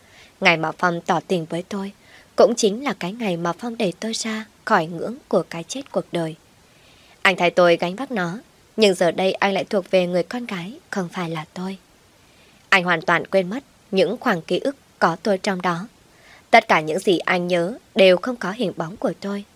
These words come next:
Có phải ông trời đang trừng phạt tôi vì ngày hôm đó tôi đã nhẫn tâm từ chối lời tỏ tình của Phong không? Nước mắt tôi lăn dài trên gò má. Nhìn hình ảnh hai con người kia hạnh phúc,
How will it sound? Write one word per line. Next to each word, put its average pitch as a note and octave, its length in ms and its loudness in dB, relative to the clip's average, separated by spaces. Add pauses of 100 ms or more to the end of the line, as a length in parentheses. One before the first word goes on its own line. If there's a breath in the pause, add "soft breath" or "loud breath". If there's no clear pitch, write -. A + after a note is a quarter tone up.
(500 soft breath)
Có G3 120 8
phải G3 180 2
ông F3+ 220 -4
trời E3 300 0
đang F#3 220 -2
trừng F#3 240 -2
phạt F3+ 280 -4
tôi A3+ 260 -6 (320 soft breath)
vì G#3+ 140 10
ngày F#3+ 200 2
hôm A#3+ 200 -8
đó G#3 240 -6 (140)
tôi G3 140 10
đã E3 100 4
nhẫn F#3 240 -2
tâm F3+ 300 0
từ F3+ 200 0
chối F3 380 -8 (160)
lời F3+ 260 2
tỏ F3 220 0
tình E3 280 -8
của E3+ 220 -4
Phong G3+ 200 -8
không? G3 220 -10 (1500)
Nước G#3+ 180 6
mắt A3 160 0
tôi F3+ 220 4
lăn E3+ 180 -2
dài E3 320 -4
trên A#3 160 -6
gò G#3 140 -4
má. E3 300 -8 (600 soft breath)
Nhìn A3 140 6
hình G3+ 120 4
ảnh F#3 260 0
hai - 140 -8
con A#3+ 200 -6
người F#3+ 260 0
kia F3+ 200 0
hạnh E3+ 200 -6
phúc, C#4 200 -10